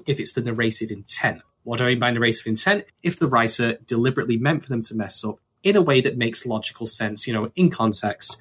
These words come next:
because they don't have the correct knowledge, 'cause they're distracted by other si-, outside issues. You know, like, y-, if you've just been through a tragic experience, obviously you might not be thinking straight, that kind of thing.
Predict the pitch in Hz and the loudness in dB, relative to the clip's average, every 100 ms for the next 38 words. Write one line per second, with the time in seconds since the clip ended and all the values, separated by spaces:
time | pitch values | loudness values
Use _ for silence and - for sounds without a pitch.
0 | _ _ _ - 113 120 117 120 117 113 | _ _ _ -6 0 2 2 0 0 -2
1 | - 110 143 180 175 175 123 110 110 110 | -2 0 4 6 6 4 2 0 2 2
2 | 110 120 - 131 - 117 113 107 104 101 | 2 -2 0 -4 -4 -4 0 0 0 -2
3 | - 117 107 - 113 - 113 107 135 143 | -2 -2 -2 -4 -6 -4 -4 -2 -2 -2
4 | 123 107 98 95 _ _ _ _ - - | -2 -2 -4 -6 _ _ _ _ -12 -12
5 | - 143 135 117 113 _ - 113 113 113 | -6 -2 2 2 0 _ -6 -2 -2 -2
6 | 107 113 - - - 127 120 110 110 107 | 0 0 -2 -6 -2 0 2 -2 -4 -2
7 | 110 104 104 95 - - 123 120 113 - | -2 0 -2 -4 -12 -4 -4 -2 -2 0
8 | 117 110 _ _ 127 120 - 107 98 - | 2 0 _ _ -6 -6 -2 -4 -4 -8
9 | 90 | -10